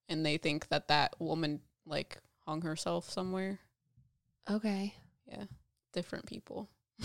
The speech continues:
Speaker 2: Anyways,
Speaker 1: <laughs> Anyway.
Speaker 2: kind of like Annabelle, there's this big, giant, dark, heavy, demon, demonic thingy that sits in the basement, like, that big ball. What's the ball and chain thingy that I told you from Mario Parties?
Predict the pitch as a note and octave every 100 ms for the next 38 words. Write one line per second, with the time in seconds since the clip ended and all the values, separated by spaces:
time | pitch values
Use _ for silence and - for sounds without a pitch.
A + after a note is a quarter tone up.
0 | - - A#3+ C#4 C4 F#3 F3+ F#3 - G4+
1 | D#4 A#3 C4 D4+ D4 A#3+ - G3+ G3+ F3+
2 | F3 F3 G3 G3+ G3+ - G#3+ G#3+ G#3 G3
3 | G3+ G3+ - F3 - G3+ G3 G3 - G3
4 | G3 F#3 F#3 - _ - _ _ _ -
5 | G#3 G3+ G3+ F#3 F#3 F3+ - F3+ F3+ F3+
6 | G3+ F#3+ - E3 E3 E3+ E3 - - G3
7 | G3 F3+ E3+ F3 G3 F#3+ F3+ - E3+ F3
8 | - - _ _ _ _ _ _ _ _
9 | _ _ _ _ _ _ _ _ - F#3+
10 | - - G3+ G3 G3 F#3 F#3+ G3 G#3 G#3
11 | - G3 G#3+ - B3 B3 B3+ B3+ B3+ B3
12 | B3+ B3 B3 A#3+ A#3+ A#3+ A#3+ A#3+ A#3+ A3+
13 | A3 A#3 A#3+ - A#3+ B3 B3 -